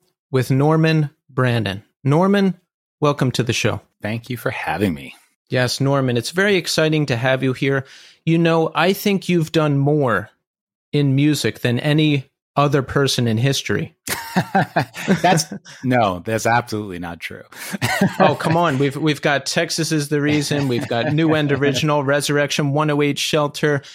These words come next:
Speaker 1: and of course, the exciting relaunch of Antimatter. And Norman,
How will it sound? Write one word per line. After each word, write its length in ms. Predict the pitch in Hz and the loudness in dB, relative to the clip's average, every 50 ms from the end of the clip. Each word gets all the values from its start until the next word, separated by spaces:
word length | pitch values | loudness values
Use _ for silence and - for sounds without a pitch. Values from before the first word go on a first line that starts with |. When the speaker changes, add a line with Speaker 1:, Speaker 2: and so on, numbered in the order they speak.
| - _ - | -14 _ -2
Speaker 1:
and 180 | 156 165 185 | 0 0 0
of 160 | 196 175 - - | 0 -2 -2 -4
course, 640 | - - 196 185 165 120 - - - - - - - _ _ _ _ _ _ - | -2 0 2 2 2 2 0 -2 -4 -6 -6 -8 -12 _ _ _ _ _ _ -2
the 160 | 135 139 139 | 0 2 2
exciting 520 | 135 131 - - 165 151 151 147 147 143 127 | 2 2 0 0 2 2 4 4 2 2 2
relaunch 640 | 135 143 139 127 127 123 117 113 107 - - - - _ _ _ _ _ _ _ _ _ | 2 2 2 4 2 2 2 0 -2 -2 -6 -8 -10 _ _ _ _ _ _ _ _ _
of 140 | - 135 123 | -2 0 0
Antimatter. 760 | 131 123 139 135 135 - - 139 127 123 123 117 113 110 110 107 | 0 0 0 0 0 0 0 0 2 2 2 2 0 0 0 0
And 200 | 110 135 135 151 | 0 0 0 2
Norman, 460 | 170 196 202 196 202 202 196 175 - | 2 2 2 2 2 2 0 0 -4